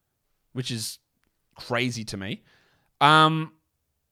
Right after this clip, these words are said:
E S P N's got him ranked at thirty-two, which is insanity. His A D P is thirty-three there. Yahoo's got him at sixteen with an A D P of sixteen, and Fantrax has a twenty-three A D P on Lillard. That makes no sense to me whatsoever.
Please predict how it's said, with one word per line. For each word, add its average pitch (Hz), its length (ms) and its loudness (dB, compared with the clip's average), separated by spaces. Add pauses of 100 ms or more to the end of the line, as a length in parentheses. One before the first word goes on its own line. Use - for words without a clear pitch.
(320)
E 175 120 4
S 180 100 0
P 185 100 0
N's 170 140 0
got 160 160 2
him 151 120 0
ranked 147 240 -2
at 135 100 -8
thirty-two, 139 580 -2
which 120 160 -6
is 113 80 -8
insanity. 117 560 -2
His 127 160 -4
A 127 140 -2
D 131 100 -2
P 123 140 -4
is - 120 -10
thirty-three 117 540 -4
there. 117 140 -4
Yahoo's 190 380 0
got 196 120 -2
him 170 80 -2
at - 80 -10
sixteen 151 540 -2
with 135 100 -4
an 135 100 -10
A 131 120 -2
D 127 120 -2
P 135 200 -4
of 135 100 -6
sixteen, 120 460 -6 (260)
and 143 140 -6
Fantrax 180 480 2
has 151 160 -2
a - 20 -6
twenty-three 143 540 -2
A 127 120 0
D 120 120 -2
P 117 160 -8
on 117 120 -6
Lillard. 101 240 -12 (360)
That 170 160 0
makes 170 200 -2
no 135 200 0
sense 123 280 -4
to 120 100 -8
me 117 80 -4
whatsoever. 98 520 -8